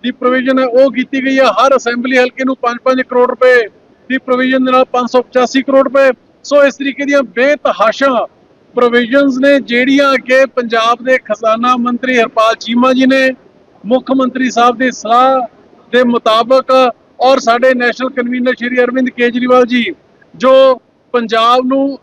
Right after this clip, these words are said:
ਇੱਕ ਖੁਸ਼ਹਾਲ ਤੇ ਰੰਗਲਾ ਪੰਜਾਬ ਦੇਖਣਾ ਚਾਹੁੰਦੇ ਨੇ, ਉਹਨਾਂ ਦੇ ਉੱਪਰ ਚੱਲਦੇ ਹੋਏ, ਉਹਨਾਂ ਪੈੜਾਂ ਦੇ ਉੱਪਰ ਚੱਲਦੇ ਹੋਏ ਇੱਕ ਹੁਣ ਤੱਕ ਦਾ ਬਿਹਤਰੀਨ ਬਜਟ ਹੈ ਜਿਹੜਾ, ਉਹ, ਅ, ਪੰਜਾਬ ਸਰਕਾਰ ਨੇ ਪੇਸ਼ ਕੀਤਾ ਹੈ।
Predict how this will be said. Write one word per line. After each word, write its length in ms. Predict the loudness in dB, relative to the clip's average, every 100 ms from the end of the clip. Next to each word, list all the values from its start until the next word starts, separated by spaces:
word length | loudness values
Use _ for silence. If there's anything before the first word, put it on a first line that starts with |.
| -8
ਇੱਕ 220 | -8 -6 -10
ਖੁਸ਼ਹਾਲ 640 | -10 -6 0 2 4 2
ਤੇ 240 | 2 2 0
ਰੰਗਲਾ 400 | 0 -2 2 2
ਪੰਜਾਬ 440 | 0 -2 0 0
ਦੇਖਣਾ 340 | -2 -2 -4 -4
ਚਾਹੁੰਦੇ 380 | -2 0 2
ਨੇ, 220 | 2 0 -2 -8 _ _ _ -2
ਉਹਨਾਂ 400 | 2 4 4 2
ਦੇ 80 |
ਉੱਪਰ 280 | 0 0 -4
ਚੱਲਦੇ 400 | -2 0 0 2
ਹੋਏ, 220 | 4 4
ਉਹਨਾਂ 260 | 2 2 -2
ਪੈੜਾਂ 300 | -2 -2 0
ਦੇ 60 | -2
ਉੱਪਰ 200 | -2 -4
ਚੱਲਦੇ 320 | -2 0 2
ਹੋਏ 260 | 2 2 0 -8 _ _ -6
ਇੱਕ 240 | -6 0 0 0 0
ਹੁਣ 160 | 0
ਤੱਕ 280 | 0 -2 0
ਦਾ 160 | 0 0
ਬਿਹਤਰੀਨ 580 | 2 0 0 -4 -4 -2
ਬਜਟ 300 | -2 -2 -2
ਹੈ 80 |
ਜਿਹੜਾ, 360 | -2 0 2 0 -4 _ _ _ 0
ਉਹ, 480 | 2 4 4 2 -4 _ _ 0 0
ਅ, 20 |
ਪੰਜਾਬ 360 | 0 -2 -2 -2
ਸਰਕਾਰ 360 | -4 -2 -2 0
ਨੇ 120 | -4 -4
ਪੇਸ਼ 220 | -6 -6
ਕੀਤਾ 240 | -4 2
ਹੈ। 140 | 2